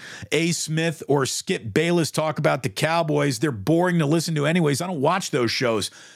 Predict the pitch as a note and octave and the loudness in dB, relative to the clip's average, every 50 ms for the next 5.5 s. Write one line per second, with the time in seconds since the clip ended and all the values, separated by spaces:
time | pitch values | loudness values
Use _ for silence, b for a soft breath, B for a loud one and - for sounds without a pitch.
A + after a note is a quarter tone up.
0 | B B B B B B B B B B B _ _ _ _ - - - - F3+ | B B B B B B B B B B B _ _ _ _ -12 -8 -2 0 2
1 | G3+ G#3+ A3+ A3+ A3 G#3+ G#3 F#3+ - - G3 G3 G3 G3 F#3 - - F#3 F#3+ G3 | 2 4 4 4 4 4 2 2 2 2 2 4 4 4 2 2 2 2 2 2
2 | E3+ E3+ D3+ C#3+ - C3+ C3+ C3+ E3+ F3+ F3+ F3 D#3+ C#3 D3 C3 C#3 C#3 C#3+ C#3 | 2 2 0 2 2 2 2 4 4 4 4 2 2 2 2 2 2 2 2 0
3 | - D3+ C#3+ C#3 C3+ C3+ A#2+ - - D3+ C#3+ C#3+ C#3+ B2+ - - D3+ C#3+ F3+ E3+ | -2 0 0 2 2 2 0 0 0 0 2 2 0 -2 -2 -2 0 2 2 2
4 | D#3 C3+ C3+ D#3 C#3+ D3+ G3+ G#3+ G#3 G#3 - F#3+ G3 G3 F3+ D#3+ D#3 C#3 - - | 2 0 -2 -2 0 2 2 2 2 0 2 2 2 2 2 0 -2 -2 -2 -2
5 | D3 C3+ E3+ F3 F3 E3 D#3 C#3 A#2+ | 0 2 2 2 2 2 2 0 -2